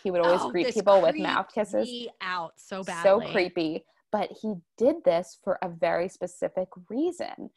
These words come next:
Speaker 1: He would kiss
Speaker 2: Oh, I
Speaker 1: every
Speaker 2: didn't
Speaker 1: single
Speaker 2: know this.
Speaker 1: person on the mouth. Yeah.
Speaker 2: Okay.
Speaker 1: And if you would question it, the group would turn on you as somebody who's
Speaker 2: <sighs>
Speaker 1: not self-aware
Speaker 2: God.
Speaker 1: enough.
Speaker 2: Yeah.
Speaker 1: "Why is this practice making me feel this way? What's wrong
Speaker 2: Right,
Speaker 1: with me that I
Speaker 2: right.
Speaker 1: feel this way?" And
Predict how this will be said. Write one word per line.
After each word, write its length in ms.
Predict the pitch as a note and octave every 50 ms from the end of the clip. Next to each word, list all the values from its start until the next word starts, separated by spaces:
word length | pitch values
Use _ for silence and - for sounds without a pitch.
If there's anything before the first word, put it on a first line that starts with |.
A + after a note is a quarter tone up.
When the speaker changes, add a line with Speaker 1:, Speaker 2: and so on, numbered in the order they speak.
| _ _ _ _
Speaker 1:
He 160 | _ - A3
would 100 | G3+ F3+
kiss 100 | G3+ D4+ F#4+
Speaker 2:
Oh, 180 | G#4 G4 D4 G3+
I 40 | F#3+
Speaker 1:
every 100 | E3+ G#3
Speaker 2:
didn't 100 | B3+ C#4+
Speaker 1:
single 240 | C#4 D4 C#4+ D#4+ D4+
Speaker 2:
know 60 | F#4
this. 100 | E4 -
Speaker 1:
person 280 | G3+ F#3 F#3 - - G#3+
on 140 | G3+ G3 G#3+
the 40 | A3+
mouth. 300 | A3 G#2 - E3 F#3 -
Yeah. 320 | F#3+ F3+ - - - -
Speaker 2:
Okay. 320 | G3 G3+ F3+ E3 D#3+ F#3+ F#3+ _ -
Speaker 1:
And 280 | G3+ G3 F#3+ F#3 F#3+ - - -
if 200 | G3 A3 G#3+ -
you 160 | G#3+ G#3 A3
would 160 | G#3+ G#3 G3 -
question 600 | - - - - C#4+ F4 - - - C4+ A#3 A3+
it, 240 | G3 F3+ F3 - - _ _ _ _ _ -
the 80 | G3+
group 420 | F3+ - - - A3+ C#4+ D#4+ D#4+ -
would 160 | F#3+ F#3 -
turn 380 | - - - - C4+ F4+ G4 -
on 240 | F#3+ - G3+ -
you 280 | G2 F#2+ F#2 - - - -
as 160 | - F#3+ -
somebody 280 | - F#3 F3+ F3+ F3+ G3
who's 220 | G3 G3 F3+ -
Speaker 2:
<sighs> 0 |
Speaker 1:
not 320 | F#3+ F3+ E3 - F#3+ A3+
self-aware 480 | - C4 A#3 A#3 C#4 C#4+ B3+ F#3+ F3 D#3+
Speaker 2:
God. 60 | D#3+
Speaker 1:
enough. 340 | - - G#2+ D#3 A3 - - _ _ -
Speaker 2:
Yeah. 160 | F#3+ F#3 F3
Speaker 1:
"Why 480 | F#3+ F#3 F#3 F#3 F#3 G3+ A3 A3 G#3+ - -
is 180 | F#3+ F#3+ -
this 240 | - F#3+ F#3+ - -
practice 420 | - - F3+ F#3+ F#3 - G3 F#3 -
making 320 | - F3+ F#3 F#3 F3 F3+
me 200 | F#3 F#3 F#3 G3
feel 200 | G3 - F#3+ F3
this 200 | F3 F3 F3+ -
way? 120 | - F#3 F3+
What's 280 | F#3 F#3 F#3 F#3 -
wrong 120 | F#3+ F#3 F#3
Speaker 2:
Right, 200 | A3 G3+ F3+ D#3+
Speaker 1:
with 60 | G3
me 140 | F#3 F#3 F3+ -
that 80 | -
I 80 | G3+ G3
Speaker 2:
right. 120 | F3 D#3
Speaker 1:
feel 120 | - - F3+
this 200 | F#3 G3 - -
way?" 240 | G#3 F#3 - F#3+ G3+ _ _ _ _ _ _ _ _ _
And 360 | - G#3 G#3 G3+ G#3 G3+ F#3